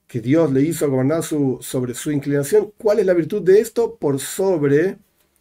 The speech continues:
las pruebas de Abraham? Que esta era la pregunta que disparó todo el discurso. La pregunta del Rebbe Rashab, la pregunta del Rebbe Tzemach Tzedek. Porque la avoida del servicio a Dios de las pruebas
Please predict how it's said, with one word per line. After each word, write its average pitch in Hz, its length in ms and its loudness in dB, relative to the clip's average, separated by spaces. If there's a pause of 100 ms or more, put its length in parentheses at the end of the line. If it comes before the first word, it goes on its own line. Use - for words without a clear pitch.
(360)
las 127 180 -2
pruebas 139 300 2
de 135 60 2
Abraham? 139 520 0
Que 143 100 -8
esta 139 140 -8
era 139 100 -2
la 131 60 -4
pregunta 143 480 0
que 143 100 -4
disparó 135 460 -2
todo 135 160 0
el 131 80 0
discurso. 139 720 -4 (880)
La 104 80 -12
pregunta 117 320 -6
del 113 100 -4
Rebbe 135 140 -2
Rashab, 170 420 2
la 147 100 -2
pregunta 113 300 -10
del 117 120 -6
Rebbe 131 180 -2
Tzemach 156 240 -6
Tzedek. 185 360 0 (1160)
Porque 131 260 -6
la 107 120 -8
avoida 147 320 2
del 131 80 -2
servicio 139 340 -2
a 135 40 0
Dios 139 260 2
de 135 80 0
las 131 100 -4
pruebas 139 840 0